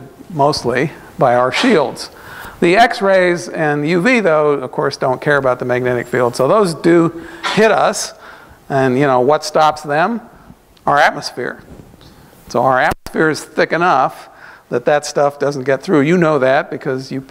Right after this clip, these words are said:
you, you put suntan lotion on. That's to catch the, uh, the extremely, uh, mild U V radiation that just manages to get through.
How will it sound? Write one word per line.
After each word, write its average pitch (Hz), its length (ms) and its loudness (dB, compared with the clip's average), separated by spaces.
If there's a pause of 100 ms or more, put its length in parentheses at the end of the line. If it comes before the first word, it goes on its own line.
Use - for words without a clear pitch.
(140)
you, 127 160 -4
you 127 300 -2
put - 260 0
suntan 165 540 0
lotion 143 320 -2
on. 139 280 2 (320)
That's 190 280 0
to - 100 -8
catch - 480 -2
the, 143 240 0
uh, 135 180 2
the 147 140 0
extremely, 165 880 0 (420)
uh, 131 680 -2
mild 147 720 -2
U 160 160 -6
V 143 180 -4
radiation 139 600 0
that - 500 -4
just 160 220 -2
manages 147 520 0
to - 100 -8
get 135 180 0
through. 135 340 2